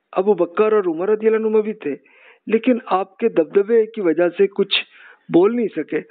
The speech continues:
और जल्दबाज लोग मस्जिद से निकल भी गए। अब सहाबा ने जो रह गए थे, तो उन्होंने ये पूछा कि शायद नमाज में रकत कम हो गई है या रसूलुल्लाह, इसलिए कि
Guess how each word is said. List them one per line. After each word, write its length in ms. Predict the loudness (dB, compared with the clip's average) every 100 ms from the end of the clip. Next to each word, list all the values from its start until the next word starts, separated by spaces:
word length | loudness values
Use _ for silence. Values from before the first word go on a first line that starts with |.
| -18 -20 -6 -2
और 100 | 0
जल्दबाज 520 | 0 0 0 0 0
लोग 340 | -2 -2 -4 -14
मस्जिद 300 | -14 -4 -2
से 160 | 0 -2
निकल 280 | 2 0
भी 120 | 0 -2
गए। 180 | -2 -4 _ _ _ _ -20 -6
अब 240 | -6 -6 _ _ _ _ _ -20 _ _ _ -20 _ _ _ _ _ _ _ _ -4
सहाबा 360 | -2 0 0
ने 280 | 0 0 -2
जो 200 | 0 0
रह 160 | 2 2
गए 160 | 0
थे, 160 | 0 -4
तो 120 | -4
उन्होंने 300 | -2 0 0
ये 140 | 0 -2
पूछा 480 | -2 -4 -2 -2
कि 180 | -2 -4
शायद 360 | 0 2 2 -2 -16 -20 -20 -10 0
नमाज 440 | 0 2 0 -2 0
में 180 | 2 2
रकत 300 | 0 -2 -4 -2
कम 140 | -2
हो 140 | 0 -2
गई 180 | -2
है 100 | -2
या 160 | 0 0
रसूलुल्लाह, 500 | 0 -2 -2 0 -2 -6 _ _ _ _ _ _ _ _ _
इसलिए 300 | -8 2 2
कि 180 | 4